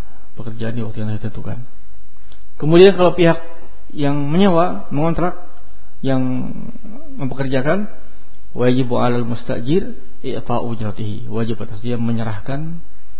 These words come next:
upah kamilatan dengan sempurna indama yunhi amalah, ketika si pekerja menyelesaikan tugasnya. Di qaulihi sallallahu alaihi wasallam,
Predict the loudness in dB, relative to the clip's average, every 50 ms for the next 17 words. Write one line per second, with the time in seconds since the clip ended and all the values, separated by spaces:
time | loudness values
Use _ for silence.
0 | -2 -2 -2 0 0 0 0 0 0 0 0 0 -2 -2 -2 -2 -2 -2 -2 -2
1 | -2 -2 -2 -2 -2 -2 -2 0 0 0 0 0 0 0 0 0 0 0 0 0
2 | 0 0 0 0 0 0 0 0 0 0 0 0 0 0 0 0 0 0 0 0
3 | 0 0 0 0 0 0 0 0 0 0 -2 -2 -2 -2 -2 -2 -2 -2 -2 0
4 | 0 2 2 2 2 2 2 2 2 0 0 0 0 2 2 2 2 2 0 0
5 | 0 0 0 0 0 0 0 0 -2 -2 -2 -2 0 0 0 0 0 0 0 0
6 | 0 0 0 0 0 -2 -2 -2 -2 -2 -2 -2 -2 -2 -2 -2 -2 -2 0 -2
7 | -2 -2 -2 -2 -2 -2 -2 -2 -2 -2 0 -2 -2 -2 -2 -2 -2 0 0 0
8 | 0 0 -2 -2 -2 -2 -2 -2 -2 0 0 0 0 -2 -2 -2 -2 0 0 -2
9 | -2 -2 -2 -2 -2 -2 -2 -2 -2 -2 -2 -2 -2 -2 -2 -2 0 0 0 0
10 | 0 0 2 2 2 4 2 2 2 2 0 0 0 0 0 0 0 0 0 0
11 | 0 2 2 2 2